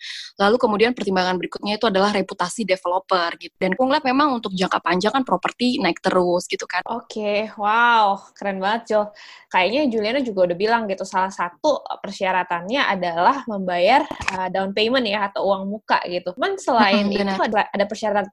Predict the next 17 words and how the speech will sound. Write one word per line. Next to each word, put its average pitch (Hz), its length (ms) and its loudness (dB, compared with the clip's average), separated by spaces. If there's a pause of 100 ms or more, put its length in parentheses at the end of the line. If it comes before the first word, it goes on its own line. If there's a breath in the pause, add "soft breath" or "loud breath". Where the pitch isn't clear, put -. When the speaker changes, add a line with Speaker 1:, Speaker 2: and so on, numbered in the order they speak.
Speaker 2:
tertentu 202 320 -4
nggak 247 160 2
sih 269 80 -4
sebenarnya 202 400 -2
supaya 220 320 -2
membuat 208 320 0
kita 214 240 -4
tuh 302 140 0 (100)
eligible 208 720 2
gitu? 185 140 -4
Dan 190 180 4
kalau 208 240 0
misalnya 208 220 0
boleh 190 160 4
tahu 247 160 4
nih 370 160 -2
Juliana, 208 360 0